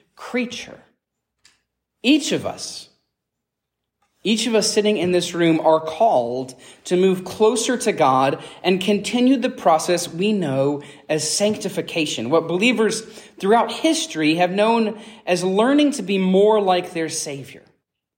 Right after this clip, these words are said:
See, we've already been justified. We've already been made right with God by what Jesus has done on the cross. And the work of the Holy Spirit in us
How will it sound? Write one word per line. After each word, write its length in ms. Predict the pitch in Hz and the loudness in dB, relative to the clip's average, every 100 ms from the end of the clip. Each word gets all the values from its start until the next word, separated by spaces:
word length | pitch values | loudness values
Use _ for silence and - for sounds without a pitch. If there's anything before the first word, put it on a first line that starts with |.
| _ _ _ _ _ _ _ - | _ _ _ _ _ _ _ -6
See, 120 | 208 | -2
we've 160 | 208 208 | 2 4
already 580 | 247 269 247 208 185 - - 156 | 4 4 2 -2 -6 -10 -18 -2
been 280 | 185 175 147 | 0 0 0
justified. 960 | 160 160 - 113 - - - _ _ | 0 -2 -4 -14 -14 -18 -18 _ _
We've 160 | - 156 | -6 2
already 260 | 185 196 175 | 2 2 0
been 240 | 170 160 | -2 0
made 180 | 165 160 | 0 0
right 380 | 143 170 - - - - - | 2 0 0 -8 -18 -16 -6
with 260 | 160 147 | -6 -4
God 480 | 170 185 127 139 143 | 0 2 2 0 0
by 120 | 170 | 0
what 280 | 175 202 165 | 4 2 0
Jesus 460 | 196 262 214 185 - | -2 0 0 -2 0
has 220 | 175 147 | -2 -2
done 640 | 147 208 165 135 170 - - - | 0 0 2 0 -2 -8 -16 -4
on 160 | 156 147 | -2 -2
the 80 | |
cross. 640 | 143 - 139 - - - - _ _ _ _ _ - | -4 -6 -6 -8 -16 -18 -20 _ _ _ _ _ -2
And 120 | 185 | 2
the 60 | 196 | 4
work 320 | 247 320 - 208 | 4 4 0 0
of 100 | 202 | 2
the 100 | 202 | 2
Holy 280 | 220 220 | 2 2
Spirit 500 | 220 - 208 190 185 | 0 -2 0 2 2
in 140 | 156 151 | 0 0
us 260 | 151 - | 0 -2